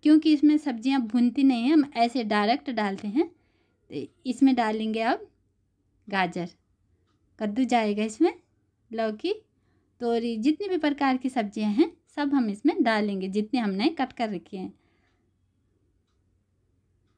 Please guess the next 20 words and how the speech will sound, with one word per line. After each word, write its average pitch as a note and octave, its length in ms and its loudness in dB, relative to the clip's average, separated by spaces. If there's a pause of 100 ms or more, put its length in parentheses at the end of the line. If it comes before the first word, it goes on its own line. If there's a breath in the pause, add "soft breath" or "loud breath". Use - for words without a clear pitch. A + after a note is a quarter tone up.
(280)
तो G#3+ 80 -6 (120)
कद्दू A#3+ 340 2
और A3+ 220 0
लौकी A#3+ 360 2
तो A#3 140 -4
बहुत A3 280 2
जल्दी C#4 280 4
उबल B3+ 220 0
जाती A3 320 -2
है। C#4 160 -2
तो E4 120 -4
यहाँ A#3+ 180 -2
पर C4+ 100 -2
मैंने C4 340 6
मूली C4 360 4
भी D4 80 4
ली C4 180 2
थी A3 120 -12
दो G#3 220 -4
छोटी G#3+ 380 -6